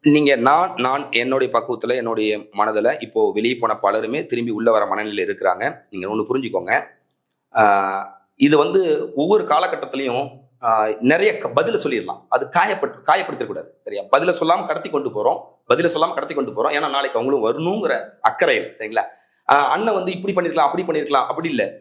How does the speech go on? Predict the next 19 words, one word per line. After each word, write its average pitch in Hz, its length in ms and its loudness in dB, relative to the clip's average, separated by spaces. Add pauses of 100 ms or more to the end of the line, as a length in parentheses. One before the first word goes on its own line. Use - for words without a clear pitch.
(140)
நீங்க 151 220 2
விடுதலை 196 240 2
புலிகள் 165 280 2
அமைப்பை 135 240 -2
பத்தி 131 400 -6
நீங்க 123 140 -2
யோசிச்சீங்கன்னா, 127 460 2 (500)
ஆஹ், 131 160 4
தலைவர் 156 280 2
நிறைய 143 280 2
பேரை, 143 220 0 (340)
ஆஹ், 113 400 -2
தண்டனை 143 300 -2
காலமா 123 340 0
அவங்கள 104 320 -4 (160)
விலக்கி 123 300 -2
வைப்பாங்க 98 240 -4
அமைப்பை 92 340 -10
விட்டு. 123 220 -12